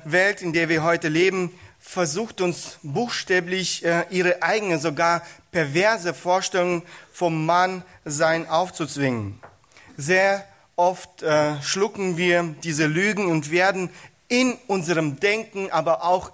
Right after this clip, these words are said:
in unserem Handeln von diesen Vorstellungen geprägt. Über einige der populärsten falschen Vorstellungen vom echten Mann haben wir beim letzten Mal kurz gesprochen.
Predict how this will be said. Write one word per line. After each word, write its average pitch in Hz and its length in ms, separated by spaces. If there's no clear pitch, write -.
in 214 240
unserem 160 580
Handeln 180 580
von 170 240
diesen 175 360
Vorstellungen 160 720
geprägt. 151 640
Über 165 420
einige 180 380
der 156 280
populärsten 156 840
falschen 156 440
Vorstellungen 165 680
vom 151 400
echten 165 680
Mann 160 440
haben 160 220
wir 151 100
beim 143 220
letzten 156 400
Mal 147 280
kurz 156 440
gesprochen. 135 840